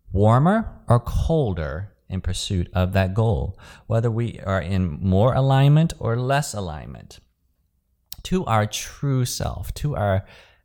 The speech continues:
happy self, to our non-physical self. And so what can you do to begin to focus more on the sixth and seventh sense as you make your way through your life?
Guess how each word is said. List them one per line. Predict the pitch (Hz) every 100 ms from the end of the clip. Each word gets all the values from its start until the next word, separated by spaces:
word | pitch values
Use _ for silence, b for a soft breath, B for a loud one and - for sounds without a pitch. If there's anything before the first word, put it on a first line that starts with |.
| B
happy | - - 135 131 98 80 82 _
self, | - - 110 78 - - _ _ b b -
to | 185
our | 127 123
non-physical | 117 117 127 - 151 165 151 90
self. | - 80 - - - _ _ -
And | 143
so | 160
what | 160 185 185
can | 175 156
you | 127
do | 92 92 76 71 - _ _ _ _ _ _ _ _ _
to | -
begin | 98 104 107 104 101 101 101 - _
to | - - 98 98 95 95 - b b b
focus | - - 147 151 143
more | 123 123 117 85
on | 71 92
the | 90
sixth | 92 - 104 - -
and | 76 87
seventh | - 87 73 -
sense | - 82 - -
as | 82
you | 85
make | 85 85 82 -
your | 78
way | 69 69
through | - - 80 76 76 87 -
your | 85 78
life? | 80 78 65 85 -